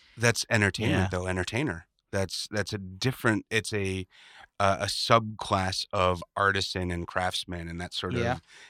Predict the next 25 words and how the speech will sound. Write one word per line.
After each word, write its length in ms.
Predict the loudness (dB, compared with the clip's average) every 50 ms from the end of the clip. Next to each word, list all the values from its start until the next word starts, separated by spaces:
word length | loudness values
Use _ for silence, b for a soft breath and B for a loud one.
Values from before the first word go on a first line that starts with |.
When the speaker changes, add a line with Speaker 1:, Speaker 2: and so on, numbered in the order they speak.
| b b
Speaker 1:
it's, 280 | 0 0 0 0 -4 -8 -2
it's 360 | 0 0 0 0 -2 -6 -2
not 340 | -2 0 0 2 0 0 -2
exactly 460 | -2 -6 -6 -6 -6 -6 -6 -6 -8
the 120 | -6 -6
same 300 | -6 -6 -4 -4 -4 -6
thing. 280 | -4 -4 -4 -4 -4 -6
It's, 160 | -8 -10 -10 -10
it's 200 | -12 -10 -8 -6
making 380 | -6 -6 -6 -6 -6 -8 -6 -6
your 120 | -6 -6
living 300 | -6 -4 -4 -4 -2 -2
and 100 | -2 -4
designing 380 | -4 -6 -6 -6 -6 -6 -6 -8
your 160 | -8 -10 -10
life 320 | -10 -10 -10 -10 -10 -10
around 640 | -12 -10 -10 -10 -8 -8 -8 -8 -8 -8 -8 -10 -12 -14 _ _ _ _ _ _ -12
that 340 | -10 -4 0 2 2 0 0 -6
for 320 | -14 -6 -4 -2 -2 -2 -4
profit 460 | -4 -4 -2 -2 -4 -6 -10 -16 -18 _ -14 -8
or 180 | -8 -8 -8
for 280 | -8 -8 -6 -6 -6 -6 -8
at 120 | -10 -10 -10
least 340 | -12 -10 -10 -10 -10 -12 -18 _ _ _
sustenance. 800 | -10 -6 -4 -4 -4 -4 -6 -8 -10 -12 -10 -10 -8 -10 -10